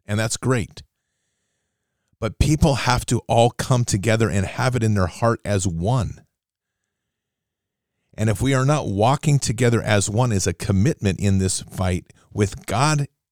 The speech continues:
at our back and Christ in our front, we're just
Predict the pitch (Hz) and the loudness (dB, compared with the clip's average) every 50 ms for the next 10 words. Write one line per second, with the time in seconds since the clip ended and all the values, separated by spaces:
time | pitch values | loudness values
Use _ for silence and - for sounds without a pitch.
0 | _ _ _ _ _ - 117 117 113 107 92 101 107 104 101 98 - - - 95 | _ _ _ _ _ -2 0 2 2 2 0 0 0 0 0 -2 -4 -4 -4 -4
1 | 92 - - 123 123 - - - 117 95 87 85 78 - - 175 165 113 80 - | -2 -2 0 0 0 -2 -2 -2 -2 -2 0 -2 -4 -2 0 0 0 0 0 -4
2 | - - _ _ _ _ _ _ _ _ _ _ _ _ _ - 104 113 104 - | -8 -12 _ _ _ _ _ _ _ _ _ _ _ _ _ -4 -4 -4 -2 0
3 | 143 151 151 - - - | 0 0 0 0 -4 -8